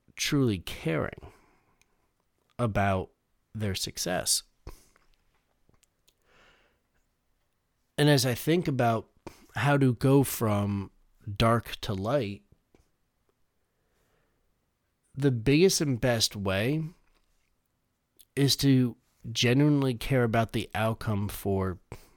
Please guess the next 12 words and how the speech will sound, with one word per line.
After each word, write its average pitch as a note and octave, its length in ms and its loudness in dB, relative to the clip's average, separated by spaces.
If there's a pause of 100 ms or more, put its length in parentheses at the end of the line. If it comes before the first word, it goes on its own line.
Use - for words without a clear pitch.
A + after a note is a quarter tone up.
(140)
the A#2 100 -4
other G2 160 -6
person. C3+ 420 -10 (3250)
Now, C3+ 180 4
I G#2 160 2
will D3+ 240 10
tell D#3 260 6
you A2+ 240 2
that G#2+ 220 -4 (600)
there A2+ 160 0
is A2 140 -4
a G2 200 -4